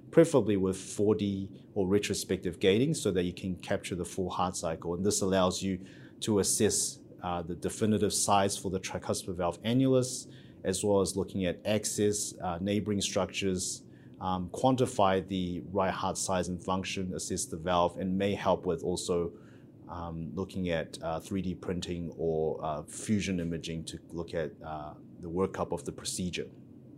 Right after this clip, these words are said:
So let's, in the last section, talk about the management of tricuspid regurgitation.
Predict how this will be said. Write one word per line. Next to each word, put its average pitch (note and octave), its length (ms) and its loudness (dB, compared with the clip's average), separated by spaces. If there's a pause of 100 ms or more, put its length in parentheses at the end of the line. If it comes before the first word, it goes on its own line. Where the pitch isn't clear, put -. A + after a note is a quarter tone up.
(1000)
So - 120 4
let's, D#3+ 380 10
in C3+ 160 2
the A#2 180 10
last A#2 320 8
section, A#2 340 4
talk A2 260 2
about G2+ 320 2
the F#2+ 80 0
management C3+ 720 2
of - 180 -4
tricuspid A#2+ 480 2
regurgitation. A2+ 800 2